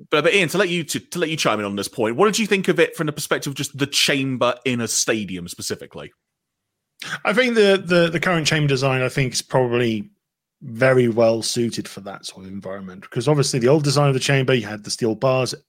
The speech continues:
Speaker 2: everywhere. So it really kind of, yeah, you, you really, yeah, I think it blocked a lot. I mean, you still had the chains, you still have the chains around, around the, around the sides. But no, I think visually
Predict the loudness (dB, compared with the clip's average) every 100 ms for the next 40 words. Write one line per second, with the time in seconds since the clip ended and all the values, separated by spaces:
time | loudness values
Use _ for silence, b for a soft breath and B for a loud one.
0 | 2 2 2 0 2 2 -2 B B B
1 | B 0 4 6 6 4 0 B B _
2 | _ -2 -2 0 4 4 4 2 2 2
3 | -2 _ _ _ _ _ _ -2 -2 -2
4 | -2 0 2 2 4 4 4 2 0 -2
5 | 0 0 -2 -4 -4 -2 -2 0 2 0
6 | 2 0 0 0 2 2 0 -8 -6 -2
7 | -2 0 -2 -2 -2 -4 -6 -8 -8 -6
8 | -4 -2 -4 -8 -10 -8 -6 -6 -6 -8
9 | -14 B B B B -4 0 2 2 2
10 | 0 -2 -10 _ _ _ -20 -6 -2 -2
11 | -2 -4 -6